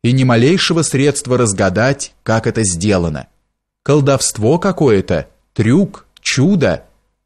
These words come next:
Тут он громко расхохотался. «Это даже нечестно». Затем, сделав паузу и торжественно подняв голову, он заключил низким басом,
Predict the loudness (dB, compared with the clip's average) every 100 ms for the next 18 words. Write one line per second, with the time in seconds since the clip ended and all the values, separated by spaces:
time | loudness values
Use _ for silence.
0 | _ _ -2 0 2 2 2 2 0 -2
1 | -2 -4 -6 -4 -2 -2 -2 -4 -6 -10
2 | _ _ _ _ _ -2 0 2 2 2
3 | 0 0 -2 0 0 0 -2 -4 -6 _
4 | _ _ _ _ _ _ _ _ _ -4
5 | 0 0 2 0 0 2 2 2 0 -2
6 | 0 2 0 0 -2 -4 -4 -4 -2 0
7 | 0 0 0 -2 0 0 0 0 0 -2
8 | 0 2 2 -2 -4 -8 _ _ -2 0
9 | 2 0 0 0 0 0 0 0 0 -2
10 | -2 0 0 0 -2 -2 -2 -4 -6